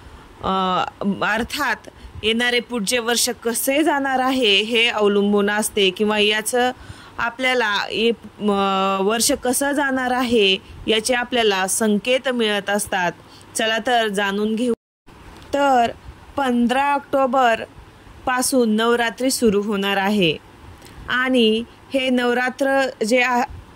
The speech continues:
समाप्ती आहे ती चोवीस ऑक्टोबरपर्यंत असणार आहे बा. चोवीस ऑक्टोबरला नवरात्रीची समाप्ती होणार आहे.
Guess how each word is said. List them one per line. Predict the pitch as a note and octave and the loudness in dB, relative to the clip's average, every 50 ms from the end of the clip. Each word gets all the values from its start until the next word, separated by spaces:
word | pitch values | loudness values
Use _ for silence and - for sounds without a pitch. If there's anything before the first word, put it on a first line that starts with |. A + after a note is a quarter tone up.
| - - - | -20 -16 -10
समाप्ती | A#3 - B3+ A#3 A3+ A#3 A3+ - - - B3+ | -6 -2 0 0 0 0 -2 -4 -2 0 0
आहे | C4+ C#4 C#4 C#4+ C#4 B3 A3 G#3 G#3 | 2 2 2 2 4 4 4 2 2
ती | G#3 - A3+ | 0 -2 -6
चोवीस | G3 - C4 B3 A#3 A#3 A3 C4 C#4+ - - - - - - - - - - - | -4 0 0 2 2 2 0 -2 -2 -2 -2 -4 -4 -6 -8 -14 -20 -18 -12 -8
ऑक्टोबरपर्यंत | - A3 G#3 - - B3+ A3+ B3+ B3+ B3+ A#3+ - A#3+ A#3 A#3 A3+ A3 G#3+ - A#3 A#3 A#3+ - - - - - - - | -8 -8 -6 -4 -4 -2 -2 -2 -2 -2 -2 -2 0 0 0 0 -2 -2 -2 0 0 0 0 -2 -6 -14 -16 -10 -6
असणार | - A3+ A3+ - - A3+ G#3 G3+ G3+ | -4 -4 -4 -4 -4 -2 -2 -2 -2
आहे | G3+ G3 G#3 F#3+ F3+ | -2 -2 -2 -4 -2
बा. | E3 F3+ F3 F3 | -2 0 0 0
चोवीस | F3 - B3 A#3+ A#3+ B3+ C4+ D#4 | -2 0 0 0 0 0 0 0
ऑक्टोबरला | C#4 B3 - - B3+ B3 C4 C4 B3+ A#3+ G#3 G3 - - - - - - - - - - - | -2 -2 -2 -2 -2 0 0 0 0 0 0 0 -2 -4 -6 -12 -20 -20 -20 -20 -18 -8 -4
नवरात्रीची | A3 A3 A#3 A#3+ A#3+ A#3+ A#3 A#3 A3+ - B3 A#3+ A3 - B3+ A3+ G#3 G#3 | 0 2 2 4 4 2 2 0 -2 -2 -4 -4 -2 0 2 2 2 0
समाप्ती | - - B3 G#3+ G#3 G3+ F#3+ - - A3+ | 0 0 0 0 0 -2 -4 -2 0 0
होणार | A#3 A3 A3 G3 G3 G3 F#3 F#3 | 0 2 0 -2 -2 -2 -2 -2
आहे. | F#3+ F#3 G3 F3+ E3 D3 | -2 -2 0 0 0 -2